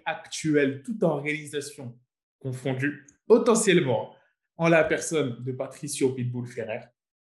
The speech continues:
qui va affronter l'un des futurs du M M A, en la personne d'A J McKee. A J McKee, pour ceux qui ne le connaissent pas, c'est un combattant, c'est le fils d'Antonio McKee, vétéran en M M A,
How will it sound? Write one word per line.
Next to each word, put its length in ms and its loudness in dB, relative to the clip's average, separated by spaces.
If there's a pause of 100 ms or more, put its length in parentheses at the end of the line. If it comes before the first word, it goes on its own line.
(120)
qui 220 6
va 240 8
affronter 580 -6 (460)
l'un 260 6
des 200 4 (300)
futurs 600 -2
du 160 0
M 100 -4
M 160 -4
A, 220 -6
en 60 -20
la 100 -12
personne 340 -2
d'A 120 0
J 180 -6
McKee. 500 -6 (180)
A 80 4
J 120 2
McKee, 260 2
pour 160 0
ceux 140 -2
qui 120 -6
ne 60 -4
le 80 -2
connaissent 280 -6
pas, 260 -6 (160)
c'est 160 -8
un 100 -2
combattant, 420 0
c'est 160 -2
le 120 2
fils 420 -4
d'Antonio 500 0
McKee, 520 -8 (320)
vétéran 600 4
en 40 0
M 180 0
M 140 -4
A, 340 -8